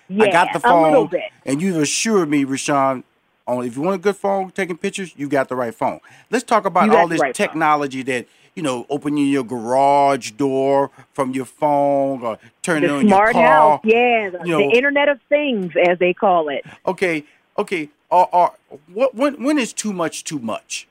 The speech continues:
Speaker 1: Now, I, because
Speaker 2: Listen,
Speaker 1: Mm-hmm.
Speaker 2: <laughs> I don't have any of that stuff in my house
Speaker 1: <laughs>
Speaker 2: because it, it, because of the privacy issues. None of it is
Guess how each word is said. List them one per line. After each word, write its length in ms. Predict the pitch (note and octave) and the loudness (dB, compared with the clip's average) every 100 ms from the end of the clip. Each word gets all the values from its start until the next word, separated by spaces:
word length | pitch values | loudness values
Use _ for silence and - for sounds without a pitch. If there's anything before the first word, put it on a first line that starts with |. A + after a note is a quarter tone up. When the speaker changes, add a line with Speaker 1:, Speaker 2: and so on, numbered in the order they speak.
| - | -6
Speaker 1:
Now, 120 | C#3 | -2
I, 260 | C3 C#3+ - _ | 2 0 -2 _
because 360 | D#3 D3 D#3 D3 | -8 -4 0 2
Speaker 2:
Listen, 460 | D4 D4+ G3 D#3+ - - | 2 0 -8 -10 -14 -8
Speaker 1:
Mm-hmm. 260 | C3+ D3+ D#3 - | -6 -8 -10 -4
Speaker 2:
<laughs> 420 | - - - - A#3 - - - - - | -4 0 -2 -2 -6 -8 -12 -8 -8 -4
I 100 | - | -4
don't 160 | C#4 | 0
have 240 | C#4 A#3 F#3 A#3+ | 0 0 -2 -4
any 200 | A#3 F#3+ | -2 0
of 60 | |
that 140 | D3+ C#3 | -2 -4
stuff 200 | C#3 C3+ | -6 -6
in 80 | C3 | -6
my 100 | B2 | -4
house 220 | - - A5 - | -4 -4 -4 -6
Speaker 1:
<laughs> 220 | - E3+ | -4 -2
Speaker 2:
because 400 | G#3 F3+ B3+ B3 F#3 - | 0 2 2 0 -2 0
it, 160 | B3 - _ _ A#3+ - | 0 -2 _ _ -12 -4
it, 200 | C4 B3 | 0 0
because 460 | G#3 C4+ D4 D4 C4+ | 2 0 2 0 0
of 120 | C4 | 0
the 80 | A3+ | -2
privacy 800 | - - A#3 B3 B3+ C4 - G3 - | -4 -8 -4 -2 0 0 0 -2 -2
issues. 520 | D#3 - C3+ A#2+ C3 | -2 -2 0 0 2
None 460 | F3 F#3 G3+ A#3+ C#4+ | 4 6 6 4 2
of 160 | C4 | 2
it 140 | C4 B3+ | 0 0
is 180 | G3+ A3 | 0 0